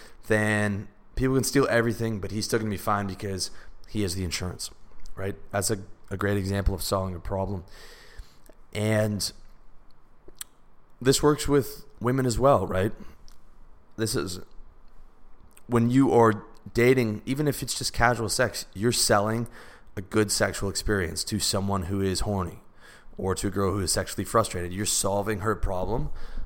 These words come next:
of looking for a fun new sexual experience that she's not having, right?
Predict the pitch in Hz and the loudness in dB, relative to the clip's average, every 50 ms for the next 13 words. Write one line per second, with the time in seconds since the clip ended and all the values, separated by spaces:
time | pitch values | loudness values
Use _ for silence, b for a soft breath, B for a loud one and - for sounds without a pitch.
0 | B B - - 104 98 95 95 95 95 98 92 - - - - - - - - | B B -2 0 2 2 4 4 4 2 2 0 -4 -8 -10 -12 -14 -14 -14 -16
1 | - - - - - - - - 95 98 107 117 120 120 135 123 110 - - 113 | -14 -14 -14 -16 -16 -18 -16 -12 -8 -2 2 2 2 4 2 -2 -2 0 2 4
2 | 110 110 110 104 90 - - - 107 104 101 101 101 101 98 95 - - 104 95 | 6 8 6 6 4 0 0 2 2 2 2 2 2 2 0 0 0 0 -2 -2
3 | - - 104 95 - - - 98 101 95 92 95 - 95 87 - 98 87 98 98 | -2 -4 -4 -4 -4 -6 -6 -4 -4 -4 -4 -6 -6 -8 -8 -8 -6 -4 -2 0
4 | 95 92 90 90 87 85 - - - - - b b b b b b b b - | 0 0 0 -2 -4 -6 -6 -8 -12 -14 -16 b b b b b b b b -8
5 | 90 90 92 123 | -4 -2 -2 -2